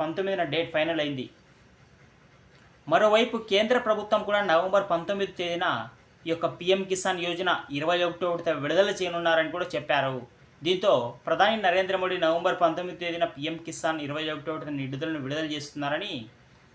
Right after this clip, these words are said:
కేంద్ర వ్యవసాయ శాఖ మంత్రి శివరాజ్ సింగ్ చౌహాన్ కూడా ఈ విషయాన్ని ప్రకటనలో వెల్లడించారు. పీఎం కిసాన్ యోజన కింద దేశంలో పదకొండు కోట్ల మంది రైతులకు పైగా రెండు వేల చొప్పున బ్యాంక్ ఖాతాలో జమ చేయనున్నారు.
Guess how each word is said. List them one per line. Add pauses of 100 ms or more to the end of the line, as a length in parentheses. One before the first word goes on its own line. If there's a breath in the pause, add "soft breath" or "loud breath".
(140)
కేంద్ర
వ్యవసాయ
శాఖ
మంత్రి
శివరాజ్
సింగ్
చౌహాన్
కూడా
ఈ
విషయాన్ని
ప్రకటనలో
వెల్లడించారు. (680 soft breath)
పీఎం
కిసాన్
యోజన
కింద
దేశంలో (520)
పదకొండు (140)
కోట్ల
మంది
రైతులకు
పైగా
రెండు
వేల (120)
చొప్పున
బ్యాంక్
ఖాతాలో
జమ
చేయనున్నారు.